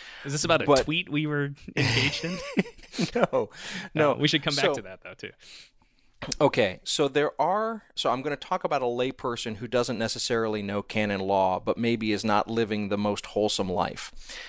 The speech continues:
Speaker 2: There are certain actions which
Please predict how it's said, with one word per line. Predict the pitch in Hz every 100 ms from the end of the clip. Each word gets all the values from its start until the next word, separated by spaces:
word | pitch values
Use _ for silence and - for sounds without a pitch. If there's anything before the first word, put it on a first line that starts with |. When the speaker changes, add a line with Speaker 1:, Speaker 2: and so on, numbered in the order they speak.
| - - - - 117
Speaker 2:
There | 127 151
are | 127 190 220
certain | - - 165 165 147 -
actions | 117 120 - 98 90 104
which | 107 107